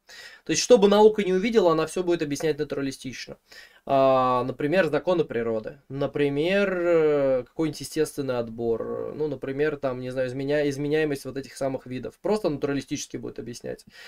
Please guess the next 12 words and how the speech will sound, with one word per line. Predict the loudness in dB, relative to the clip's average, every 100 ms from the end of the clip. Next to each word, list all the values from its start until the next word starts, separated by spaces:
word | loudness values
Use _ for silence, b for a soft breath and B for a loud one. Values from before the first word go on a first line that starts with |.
| B B B
При | 2
том, | 4 4
что | 6
возможно | 6 6 4 2
бесконечное | -2 0 0 0 -2 -2
множество | -2 -4 -8
других | -8 -10 -8
объяснений. | -10 -10 -10 -12 -12 -16 _ _ _ _ _ _ _ _ _ _ _ _ 2
Наука | 8 8 8 6 4 0 _
буквально | 4 10 12 12
просто | 10 8 8 2
так. | 2 0 0